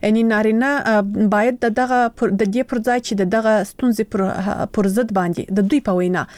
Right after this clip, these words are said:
ا، غږ پورته کړي، نارینه، ا، د دغه څخه ګټه پورته کوي، ځکه چې، ا، دوی ته یو بله د عاید لاره پیدا سوه چې د ښځو څخه پیسې واخلي او خپل ځان د ښځو، ا، محرم معرفي کړي. ستاسو په نظر باندې دغه یو بل څومره،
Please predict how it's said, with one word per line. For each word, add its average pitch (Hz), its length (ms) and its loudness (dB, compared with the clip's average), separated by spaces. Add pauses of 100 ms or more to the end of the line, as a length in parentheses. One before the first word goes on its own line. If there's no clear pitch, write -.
(320)
ا، 208 440 2 (320)
غږ 247 320 0
پورته 320 260 0
کړي، 277 360 0
نارینه، 220 420 2
ا، 220 400 0 (480)
د 202 180 0
دغه 262 240 0
څخه 220 280 -4
ګټه 302 240 -2
پورته 220 300 -4
کوي، 208 200 0
ځکه 226 240 -2
چې، - 160 -2 (420)
ا، 196 220 2
دوی 220 180 2
ته 240 140 -2
یو 214 200 2
بله 269 260 2
د 208 100 -4
عاید 208 380 0
لاره 233 220 2
پیدا 208 320 -2
سوه 208 180 -4
چې - 120 -4
د 180 80 0
ښځو 202 300 -2
څخه - 220 -4
پیسې 208 260 -2
واخلي 247 380 0
او 190 140 2
خپل 214 280 -2
ځان 202 280 2 (420)
د 185 300 2
ښځو، 196 440 0
ا، 196 180 0
محرم 196 400 2
معرفي 180 320 -2
کړي. 196 180 -6 (320)
ستاسو - 400 -2
په 285 80 0
نظر 247 300 0
باندې 285 260 -2
دغه 294 340 2
یو 226 240 2
بل 294 240 0
څومره، 214 400 0